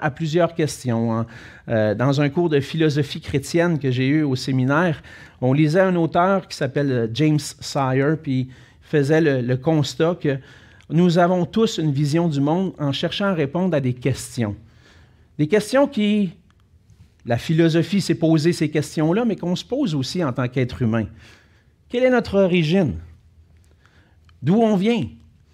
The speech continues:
Où est-ce qu'on s'en va ? Qu'est-ce qui va arriver après la mort ? Comment expliquer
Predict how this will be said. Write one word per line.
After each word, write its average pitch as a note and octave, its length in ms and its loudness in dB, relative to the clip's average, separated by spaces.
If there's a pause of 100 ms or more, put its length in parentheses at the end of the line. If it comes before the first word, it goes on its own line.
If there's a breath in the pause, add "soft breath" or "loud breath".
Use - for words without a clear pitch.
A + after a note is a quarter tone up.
(440 soft breath)
Où E3 160 2
est-ce A3+ 180 2
qu'on A3 160 -2
s'en G#3 260 0
va ? F#3+ 320 -2 (420 soft breath)
Qu'est-ce B3 180 -2
qui A3+ 120 0
va G3+ 220 6
arriver F#3 600 2
après C#3+ 300 0
la C3+ 120 2
mort ? A2+ 440 -4 (560 soft breath)
Comment A3+ 220 6
expliquer A#3 880 -2